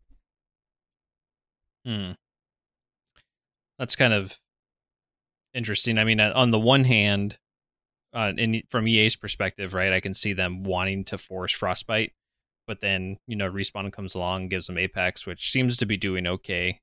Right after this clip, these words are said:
um, kind of. You know, they had a, a, I think they had a decent fallout after, uh, season one, or drop off of players, um, but they seem to be doing promising good stuff for season two from what they announced,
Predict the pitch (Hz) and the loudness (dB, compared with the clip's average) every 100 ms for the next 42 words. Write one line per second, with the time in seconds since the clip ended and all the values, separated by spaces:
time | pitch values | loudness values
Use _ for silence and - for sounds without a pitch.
0 | - 92 82 65 107 - 107 95 90 90 | -12 -8 -8 -8 -12 -8 -6 -4 -4 -8
1 | - _ _ _ _ _ _ _ - 117 | -10 _ _ _ _ _ _ _ -14 -6
2 | 110 101 98 104 92 90 - _ _ _ | -2 0 0 0 -2 -6 -14 _ _ _
3 | - 110 101 _ 117 - 123 117 110 95 | -10 -10 -10 _ -6 -2 2 2 2 -2
4 | 107 - 98 - _ _ - 98 95 107 | -4 -6 -6 -12 _ _ -4 -2 2 2
5 | 107 - 107 95 - 101 92 92 76 90 | 0 -4 -6 -6 -6 -4 -2 -2 -2 -2
6 | 85 95 110 _ _ - - 107 95 92 | -2 -4 -8 _ _ -10 -6 -4 -4 -4
7 | 92 101 131 - _ _ _ _ _ - | -2 -2 -6 -10 _ _ _ _ _ -10
8 | 101 92 95 107 101 95 - 98 101 127 | -6 -2 -2 0 -4 -6 -10 -4 -2 -2
9 | - - _ _ _ _ 104 90 85 92 | -6 -10 _ _ _ _ -6 -6 -6 -10
10 | 107 _ _ _ _ _ _ 107 - _ | -12 _ _ _ _ _ _ -6 -6 _
11 | 147 123 98 92 - 104 98 95 98 95 | -10 -4 -2 -2 -2 -2 -4 -6 -4 -4
12 | 95 92 92 - _ _ _ _ - 127 | -4 -6 -8 -12 _ _ _ _ 0 2
13 | 120 113 101 110 98 - 107 107 113 - | 2 2 0 0 0 2 2 0 0 0
14 | 101 92 - 101 117 113 90 98 92 95 | -2 -4 -6 -4 -4 -4 -4 -4 0 0
15 | 92 - - - | -2 -4 -6 -8